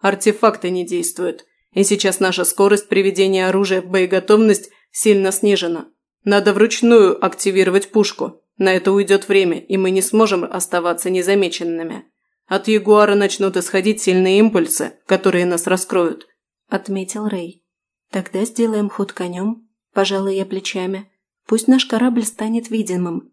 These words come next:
и вызовет черную молнию на связь. Я буду отвлекать Шарана разговорами, а вы тем временем активируете все, что надо, и сделаете выстрел. Только мне понадобится один маленький пушистый помощник,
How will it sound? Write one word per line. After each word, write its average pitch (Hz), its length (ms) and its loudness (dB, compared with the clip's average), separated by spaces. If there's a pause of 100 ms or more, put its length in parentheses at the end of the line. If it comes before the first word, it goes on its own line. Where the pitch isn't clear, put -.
и 196 100 2
вызовет 208 420 0
черную 202 380 -2
молнию 214 440 -4
на 208 120 -2
связь. 180 460 -6 (540)
Я 196 180 2
буду 208 240 4
отвлекать 196 480 -6
Шарана 185 380 -6
разговорами, 190 720 -6 (260)
а 202 140 0
вы 247 120 4
тем 240 240 -2
временем 247 500 4
активируете 220 720 -4
все, - 160 -6
что 220 200 -4
надо, 175 460 -4 (240)
и 196 100 0
сделаете 196 540 -2
выстрел. 185 580 -6 (340)
Только 202 280 0
мне 208 160 2
понадобится 196 680 -2
один 190 260 -4
маленький 208 440 -6
пушистый - 480 -8
помощник, 185 640 -8